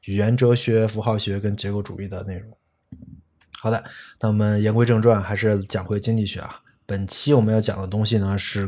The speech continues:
古典经济学的全部内容。啊，对，你没听说啊。呃，对，对，你没听错啊，我就是一期节目想讲完古典经济学。呃，这个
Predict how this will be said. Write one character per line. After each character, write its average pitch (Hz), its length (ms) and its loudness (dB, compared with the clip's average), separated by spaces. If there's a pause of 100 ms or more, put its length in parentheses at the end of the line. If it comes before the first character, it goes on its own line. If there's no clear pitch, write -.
(120)
古 107 160 0
典 117 180 4
经 101 160 0
济 104 80 2
学 98 140 -4
的 101 100 -4
全 92 280 -8
部 110 160 -2
内 90 120 -2
容。 90 220 -12 (560)
啊， 107 100 -10
对， 156 200 10
你 107 80 6
没 98 100 0
听 110 160 2
说 110 160 4
啊。 117 200 4 (540)
呃， 113 200 8
对， 110 320 8
对， 113 180 4
你 104 100 4
没 98 140 2
听 127 160 4
错 127 220 6
啊， 90 80 -2
我 98 160 -6
就 135 160 4
是 135 160 4
一 143 180 0
期 131 180 0
节 101 180 0
目 101 160 -2
想 98 200 -2
讲 95 220 -4
完 92 420 -6 (220)
古 110 140 0
典 104 100 2
经 101 180 -2
济 101 60 0
学。 92 260 -6 (1080)
呃， 135 320 10
这 180 340 8
个 110 500 8